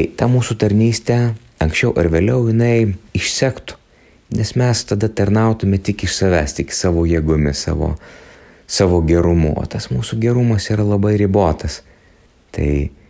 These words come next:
didžiausia mūsų tarnystė kyla iš artumo su Kristumi. Va čia yra pati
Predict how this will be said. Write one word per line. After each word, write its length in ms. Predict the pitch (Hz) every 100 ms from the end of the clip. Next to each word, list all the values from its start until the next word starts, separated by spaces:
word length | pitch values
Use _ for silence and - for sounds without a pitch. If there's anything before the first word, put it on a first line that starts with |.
| _
didžiausia 480 | 69 69 90 101 92
mūsų 240 | 95 -
tarnystė 520 | 95 82 90 95 - 90
kyla 480 | - 82 92 95 -
iš 640 | 76 82 87 - - - - - _ _ _
artumo 640 | - 80 - 95 104 87 78
su 160 | -
Kristumi. 560 | 87 113 110 - 78 76 - _ _ _ _ _ _ _ _ _ _
Va 80 | 95 -
čia 280 | - 107 107
yra 480 | 78 80 92 95 85 - _ _
pati 420 | - 73 - 95